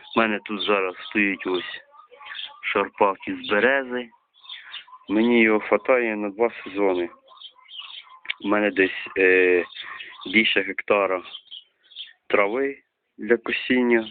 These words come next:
так що мені хватає, а ще кушу не тільки собі, от, і людям кушу, так що мені хватає цієї, цього всього нормально, як би мовити так.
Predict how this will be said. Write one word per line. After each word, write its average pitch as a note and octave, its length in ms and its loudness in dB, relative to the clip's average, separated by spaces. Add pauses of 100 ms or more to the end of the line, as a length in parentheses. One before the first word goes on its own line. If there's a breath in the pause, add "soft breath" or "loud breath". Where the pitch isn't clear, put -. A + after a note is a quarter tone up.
так - 140 -2
що - 180 0
мені G#2 460 2
хватає, G2+ 600 2
а F#2 120 0
ще - 200 -2
кушу G2+ 380 -4
не F#2+ 80 -2
тільки A2+ 300 -2
собі, G2+ 420 -2 (880 loud breath)
от, - 320 -2 (800 loud breath)
і E2 120 -8
людям G#2+ 600 0
кушу, G#2+ 520 -4 (600 loud breath)
так F#2+ 160 0
що - 180 2
мені G#2 240 4
хватає G2+ 440 -2
цієї, F#2+ 380 2 (1200 loud breath)
цього F#2 220 0
всього G#2 380 2
нормально, F#2 580 2 (920 loud breath)
як E2 160 -4
би F2 120 0
мовити F2 440 2 (100)
так. E2+ 220 0